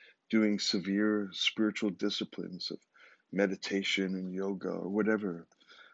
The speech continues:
Uh, so I'm not talking about, I'm not talking about assessing an individual's purposes or desires. Even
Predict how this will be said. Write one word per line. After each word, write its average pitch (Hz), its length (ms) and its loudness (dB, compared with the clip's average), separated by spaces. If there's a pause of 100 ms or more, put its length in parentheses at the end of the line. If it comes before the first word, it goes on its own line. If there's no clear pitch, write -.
(120)
Uh, 98 200 4
so 104 400 6 (140)
I'm 120 100 2
not 139 180 4
talking 135 480 2
about, 98 460 -2 (1000)
I'm 113 100 -2
not 127 120 2
talking 143 200 2
about 101 280 4 (200)
assessing 101 640 4
an 101 120 2
individual's 98 680 0
purposes 98 640 0
or 90 100 -2
desires. 104 880 -2
Even 113 280 4